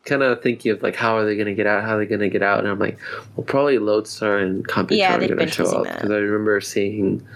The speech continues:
Speaker 1: uh, a, a page made, made by the artist on, on Twitter a long time ago. I don't remember exactly the context, but I remember seeing it and all that. So,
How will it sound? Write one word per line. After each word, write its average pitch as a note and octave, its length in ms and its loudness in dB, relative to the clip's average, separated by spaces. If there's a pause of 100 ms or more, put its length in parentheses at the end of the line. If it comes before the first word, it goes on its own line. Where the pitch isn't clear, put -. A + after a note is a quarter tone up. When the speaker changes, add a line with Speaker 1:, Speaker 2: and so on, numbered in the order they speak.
(300)
Speaker 1:
uh, - 340 0 (200)
a, G2+ 320 2 (220)
a - 60 -4
page - 540 -2
made, G#2 280 -2 (260)
made G#2 200 -2
by G2 120 0
the F#2+ 140 2
artist F#2+ 440 0
on, G2 420 0
on F#2 160 0
Twitter F#2+ 340 0
a G2+ 60 2
long F#2+ 240 0
time F2+ 240 0
ago. F2+ 340 -2 (400)
I A2+ 60 2
don't C3+ 160 2
remember B2+ 260 0
exactly A2+ 400 -2
the G2 120 -2
context, - 560 -4
but - 180 -4 (400)
I G#2+ 100 0
remember G2+ 300 0
seeing F#2+ 340 -2
it F#2 120 0
and F#2 80 0
all F#2 160 -2
that. F#2 280 -2
So, F2+ 340 -2